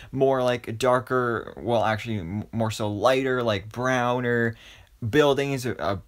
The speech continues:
blue sky, looking all nice and good and that stuff. But that reminds us of Tobey Maguire's Spider-Man and really the whole vibe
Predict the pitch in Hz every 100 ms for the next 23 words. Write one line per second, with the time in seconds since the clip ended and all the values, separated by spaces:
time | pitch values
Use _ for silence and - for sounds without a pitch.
0 | - 80 - 101 135 156 160 - - -
1 | 127 127 131 123 - - 202 214 196 190
2 | 180 156 143 160 156 156 143 135 147 143
3 | 127 - - 123 123 - - - - _
4 | _ 190 196 185 170 170 165 156 147 147
5 | - 131 131 - - - 113 117 120 139
6 | 160 180 170 - 135 127 123 123 120 117
7 | 165 170 123 120 147 147 117 120 127 127
8 | 110